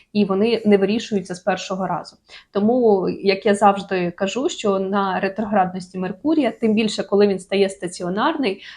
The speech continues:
е, то тут можуть бути полом-, поломки авто, е,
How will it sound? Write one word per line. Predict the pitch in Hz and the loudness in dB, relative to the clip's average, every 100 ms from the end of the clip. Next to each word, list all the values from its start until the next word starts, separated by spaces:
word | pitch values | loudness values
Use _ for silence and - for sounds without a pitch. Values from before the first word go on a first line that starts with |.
| - | -6
е, | 202 | -4
то | 202 208 202 190 185 175 180 | 2 4 4 4 0 -2 -4
тут | 226 220 | -4 0
можуть | 208 196 180 | 0 0 -2
бути | 214 214 | -2 -2
полом-, | - 196 196 190 - - 196 | -2 0 2 0 -8 -18 -8
поломки | - 208 202 202 180 | 2 4 4 0 -4
авто, | 180 - 247 285 | -4 -2 2 4
е, | 311 | 2